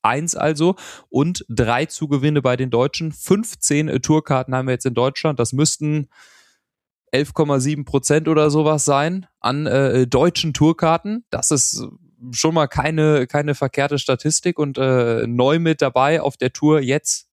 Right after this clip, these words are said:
in Klammern auch wieder an den, bei der, bei der einen oder anderen Ländern, Litauen, Spanien und Schweiz und Slowenien mit dabei.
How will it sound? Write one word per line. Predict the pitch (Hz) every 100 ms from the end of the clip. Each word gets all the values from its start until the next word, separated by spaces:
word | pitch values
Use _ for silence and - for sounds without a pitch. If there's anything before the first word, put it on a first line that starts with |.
| _
in | 113
Klammern | - 131 123
auch | 117 -
wieder | 110 127 160 165 196 -
an | 135 127
den, | 135 127
bei | - 120
der, | 123 -
bei | 117
der | 117 127 -
einen | 131 131
oder |
anderen | 127 127 123
Ländern, | 127 143 - - - _
Litauen, | 131 151 170 165 196
Spanien | 196 - 131 143 160 180 -
und | 139 165 -
Schweiz | - 117 120 165 -
und | 147
Slowenien | - 139 120 139 160 156
mit | 156
dabei. | 151 135 143 175